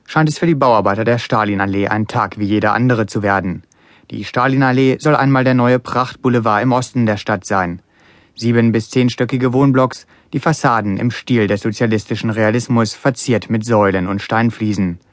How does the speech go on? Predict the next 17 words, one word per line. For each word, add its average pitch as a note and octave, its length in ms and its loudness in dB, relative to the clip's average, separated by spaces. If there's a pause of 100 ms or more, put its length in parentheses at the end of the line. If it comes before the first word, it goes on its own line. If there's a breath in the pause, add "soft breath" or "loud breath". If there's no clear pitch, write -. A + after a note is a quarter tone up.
(460 loud breath)
Nach G#2 240 -2
dem G#2+ 220 -2
Willen A#2+ 240 2
der A#2+ 140 4
S B2 100 -2
E C#3 60 0
D C3+ 300 2
wird C#3+ 120 0
es D3+ 120 -2
die E3 160 0
erste A2+ 420 -2
sozialistische A2 720 -2
Straße G#2 480 -4
der G2+ 160 0
D G#2 140 0
D A2 160 0
R. G#2 220 0